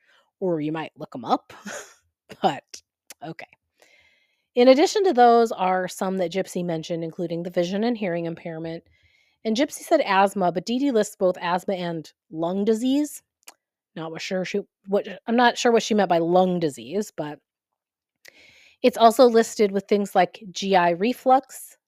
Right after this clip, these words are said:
incontinence, and, oh, there's another one misspelled, uh, quadriplegia, which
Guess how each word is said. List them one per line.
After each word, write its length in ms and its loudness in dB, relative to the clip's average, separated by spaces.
incontinence, 1040 -8
and, 400 -2
oh, 180 -6
there's 200 -2
another 300 -2
one 160 -4
misspelled, 600 -14
uh, 200 -14
quadriplegia, 1040 -4
which 480 -12